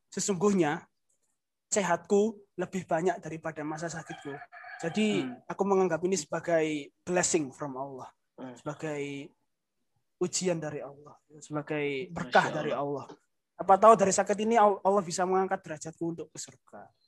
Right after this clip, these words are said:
Speaker 1: Kita
Speaker 2: Nah,
Speaker 1: belajar.
Speaker 2: iya.
Speaker 1: Kalau teman-teman, bagi teman-teman yang, eh, menderit-, ya, punya penyakit atau bawaan sejak lahir atau gimana ya, atau menderita penyakit,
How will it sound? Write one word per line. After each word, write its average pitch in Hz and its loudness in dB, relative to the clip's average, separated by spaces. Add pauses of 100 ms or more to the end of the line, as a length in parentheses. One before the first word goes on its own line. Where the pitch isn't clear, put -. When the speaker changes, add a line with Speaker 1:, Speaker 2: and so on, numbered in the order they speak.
(340)
Speaker 1:
Kita 190 0
Speaker 2:
Nah, - -6
Speaker 1:
belajar. 160 -6
Speaker 2:
iya. - -20 (480)
Speaker 1:
Kalau 165 2
teman-teman, 196 2
bagi 190 0
teman-teman 208 6
yang, 208 6 (380)
eh, 170 -2
menderit-, 175 -6
ya, 160 2
punya 180 4
penyakit 185 0
atau 160 2
bawaan 156 4
sejak 143 -4
lahir 165 0
atau 160 -4
gimana 151 -6
ya, 139 -4
atau 151 -10
menderita 160 -4
penyakit, 160 -6